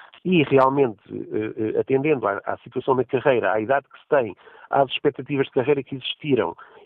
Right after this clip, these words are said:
e que foram completamente destruídas nas última, na última década, esses estudos refletem uma realidade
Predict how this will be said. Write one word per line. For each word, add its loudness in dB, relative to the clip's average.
e -6
que 2
foram 2
completamente -2
destruídas -4
nas -4
última, -6
na -2
última -4
década, -4
esses 4
estudos -6
refletem 2
uma 0
realidade 0